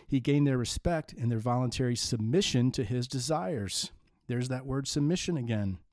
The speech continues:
A choice, not imposed. And perhaps one of the most striking phrases uttered by Jesus is given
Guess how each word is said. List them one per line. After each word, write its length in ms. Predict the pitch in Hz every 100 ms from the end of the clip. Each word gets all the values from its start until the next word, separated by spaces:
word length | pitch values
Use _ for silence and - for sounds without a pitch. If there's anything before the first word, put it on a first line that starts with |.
| _ _ _ _ _ _ -
A 80 | 135
choice, 640 | - 185 170 110 - - _ _ _ _ _ _ _ _ - -
not 160 | 120 123
imposed. 760 | 131 - 160 139 101 92 - - _ _ _ _ _ _ - - - -
And 100 | 139
perhaps 440 | 143 143 196 185 175
one 100 | 160
of 60 |
the 60 | 139
most 200 | 127 -
striking 480 | - 170 208 - 123
phrases 600 | - 110 104 104 110 104
uttered 260 | 123 117 110
by 120 | 107
Jesus 460 | 101 110 104 117 -
is 100 | 104
given 360 | 113 110 113